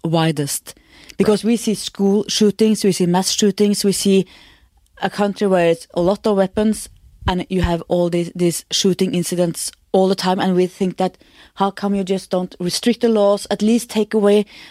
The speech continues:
Speaker 1: the guns from those who have a criminal record? Or, I mean, it
Speaker 2: But
Speaker 1: seems
Speaker 2: that's
Speaker 1: like it's
Speaker 2: already
Speaker 1: very
Speaker 2: done.
Speaker 1: But
Speaker 2: See,
Speaker 1: th-,
Speaker 2: but that, that's, uh,
Speaker 1: psycho-, people with psychiatric problems, that kind of
Speaker 2: i-,
Speaker 1: thing,
Speaker 2: if
Speaker 1: it's
Speaker 2: you have a,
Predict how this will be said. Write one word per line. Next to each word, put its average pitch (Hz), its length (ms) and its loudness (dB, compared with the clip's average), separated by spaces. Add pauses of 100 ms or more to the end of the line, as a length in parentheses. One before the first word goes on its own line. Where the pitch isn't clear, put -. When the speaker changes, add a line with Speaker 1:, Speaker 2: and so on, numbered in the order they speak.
(140)
Speaker 1:
the 202 80 0
guns 196 340 0
from 202 200 -2
those 190 320 0
who 190 120 -6
have 175 320 -4
a 151 180 -6 (120)
criminal 208 320 4
record? 190 500 0
Or, 170 240 -2
I - 60 0
mean, 196 200 2 (320)
it - 20 -20
Speaker 2:
But - 100 -2
Speaker 1:
seems - 180 2
Speaker 2:
that's 190 140 2
Speaker 1:
like 208 100 2
it's 202 100 4
Speaker 2:
already 190 140 2
Speaker 1:
very 180 260 4
Speaker 2:
done. 147 480 -2 (180)
Speaker 1:
But 254 120 2
Speaker 2:
See, 139 160 4
Speaker 1:
th-, 139 80 -2
Speaker 2:
but 143 100 2
that, 151 240 0
that's, 156 360 0
uh, 113 200 -6
Speaker 1:
psycho-, 262 360 0
people 294 320 2
with 277 100 4
psychiatric 214 640 0
problems, 254 800 2
that 240 160 0
kind 233 180 2
of 220 80 2
Speaker 2:
i-, 127 40 2
Speaker 1:
thing, 240 160 4
Speaker 2:
if 139 80 2
Speaker 1:
it's 123 80 -4
Speaker 2:
you 139 140 4
have 151 300 0
a, 151 160 -2